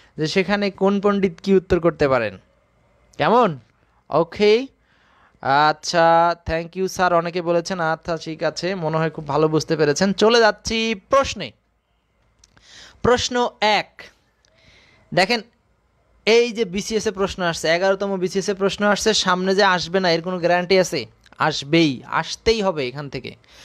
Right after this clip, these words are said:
বিসিএস এ না আসুক, অন্য পরীক্ষাতে তো আসবে। আর at least আমরা এইটা তো হেলামি করি না, যে কোনো সরকারি চাকরিকেই মূল্য দিতে জানি।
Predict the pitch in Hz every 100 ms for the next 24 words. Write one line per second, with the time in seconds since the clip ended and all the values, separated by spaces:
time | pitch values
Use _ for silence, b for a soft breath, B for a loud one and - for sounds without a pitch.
0 | B B 156 220 240 220 226 202 185 170
1 | 165 185 190 196 190 190 202 196 175 -
2 | 110 - _ _ B B B B - 156
3 | 180 175 220 220 208 208 202 196 226 226
4 | 190 196 202 196 202 185 147 160 175 190
5 | 196 185 190 185 180 175 180 190 175 175
6 | 175 170 165 151 135 123